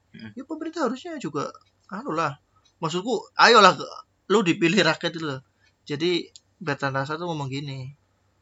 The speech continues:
Speaker 2: Mana ya? Taksih kok, aku suka banget kata-katanya. Soalnya ini mengenai demokrasi juga. Wait, wait, wait. Ah, gini. Jadi,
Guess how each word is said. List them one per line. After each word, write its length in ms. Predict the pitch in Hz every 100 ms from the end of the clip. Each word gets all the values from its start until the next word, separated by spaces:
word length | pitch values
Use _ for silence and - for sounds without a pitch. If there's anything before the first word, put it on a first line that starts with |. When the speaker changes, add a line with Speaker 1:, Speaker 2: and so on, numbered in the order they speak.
| _
Speaker 2:
Mana 260 | - 160 196
ya? 160 | 143 131 - -
Taksih 340 | - - 190
kok, 280 | - 208 190
aku 160 | 180 202
suka 240 | 196 165
banget 340 | 147 170 190 185 _ _ _ _ _ -
kata-katanya. 720 | - 156 165 170 165 160 165 - - - - _
Soalnya 480 | - 180 160 156 160 _ _ _
ini 120 | 185
mengenai 340 | 202 196 175 165
demokrasi 540 | 156 143 - 139 143
juga. 400 | 139 165 139 131 - _ _ _ _ _ _ _ _ _ _ _ _ _ _ _ _ _ _ _ _ _ _ _ -
Wait, 240 | 110 120 -
wait, 220 | 139 123
wait. 220 | 110 - _ _ _ _ _ _ _
Ah, 460 | 143 147 147 135 131
gini. 540 | 143 139 135 135 131 _ _ _ _ _ _ _ _
Jadi, 400 | - 143 180 190